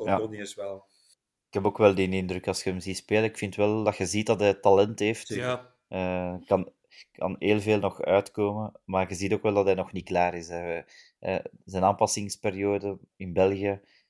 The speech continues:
Speaker 1: aan Belgisch voetbal, moet toch nog wat volgen en een beetje maturiteit erbij.
Speaker 3: Maar daar verdient de N B A ook, hè.
Speaker 1: Ehm,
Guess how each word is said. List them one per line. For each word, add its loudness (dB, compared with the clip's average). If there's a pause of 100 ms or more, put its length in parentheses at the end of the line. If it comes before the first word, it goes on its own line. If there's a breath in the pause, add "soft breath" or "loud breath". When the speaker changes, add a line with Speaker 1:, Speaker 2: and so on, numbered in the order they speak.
Speaker 1:
aan -6
Belgisch 0
voetbal, -4
moet -10
toch -12
nog -10
wat -10
volgen -6
en -10
een -12
beetje -10
maturiteit -4
erbij. -6
Speaker 3:
Maar -4
daar -2
verdient -6
de -6
N -4
B -4
A 0
ook, -6
hè. -6
Speaker 1:
Ehm, -10